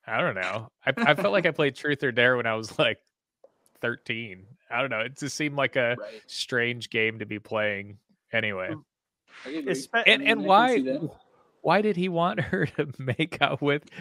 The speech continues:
Speaker 1: he calls it a moose, but why did he wa-,
Speaker 3: <laughs>
Speaker 1: want her to make out with a wolf?
Speaker 3: Also,
Speaker 1: That's
Speaker 3: that's not a
Speaker 1: so
Speaker 3: moose,
Speaker 1: weird.
Speaker 3: exactly. <laughs> It's like,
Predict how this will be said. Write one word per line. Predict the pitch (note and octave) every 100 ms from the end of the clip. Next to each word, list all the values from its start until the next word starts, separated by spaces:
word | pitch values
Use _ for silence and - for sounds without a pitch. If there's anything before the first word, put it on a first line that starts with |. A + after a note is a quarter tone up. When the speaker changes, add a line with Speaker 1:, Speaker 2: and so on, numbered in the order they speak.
| D3+
Speaker 1:
he | -
calls | - - D3+ F#3
it | E3+
a |
moose, | A#2 A2 A#2+ A2+ A#2 - - _ _ - - E4
but | G4
why | C#3 D#3
did | F3+
he | F3+
wa-, | E3 D3+ -
Speaker 3:
<laughs> | F#3 - D#3+ D3
Speaker 1:
want | C#3 E3+
her | D3+
to | C#3
make | C#3 C#3+
out | D3+ D3
with | C3
a | A#2
wolf? | B2+ A3 C3
Speaker 3:
Also, | C4 - C4
Speaker 1:
That's | B3+ -
Speaker 3:
that's |
not | B3 B3
a | A#3+
Speaker 1:
so | A#3+ B3 G#3+
Speaker 3:
moose, |
Speaker 1:
weird. | F#3 G3 -
Speaker 3:
exactly. | E3+ B2+ - E3+ E3+
<laughs> | F3+
It's | F3+
like, | G3+ F#3+